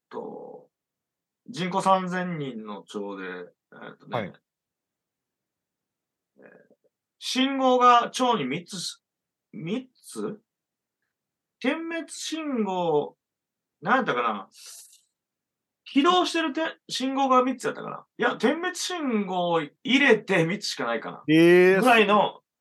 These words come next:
Speaker 2: すごい。
Speaker 1: ぐらいの田舎やねん。
Speaker 2: はい。
Speaker 1: ごめん、今はちょっと増えてるかもやけど。
Speaker 2: はい。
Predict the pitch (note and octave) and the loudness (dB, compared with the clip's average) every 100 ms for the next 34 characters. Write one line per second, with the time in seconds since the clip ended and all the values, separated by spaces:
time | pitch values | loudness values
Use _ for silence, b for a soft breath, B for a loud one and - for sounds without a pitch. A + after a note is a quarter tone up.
0 | _ _ D3+ E3 A#3 D3+ B2+ B2+ B2+ C3+ | _ _ 0 2 2 2 0 -2 -2 0
1 | A#2+ F#2+ F2 _ _ _ - F#3+ - G3+ | 0 -2 -10 _ _ _ -4 -2 -2 4
2 | C4+ F3+ G#3 G#3 D3 D3 C#3+ C#3+ B2 G2+ | 6 6 2 -2 0 2 2 -2 -4 -8
3 | - F2+ F2 _ _ B2+ G#2 | -10 -12 -14 _ _ -8 -6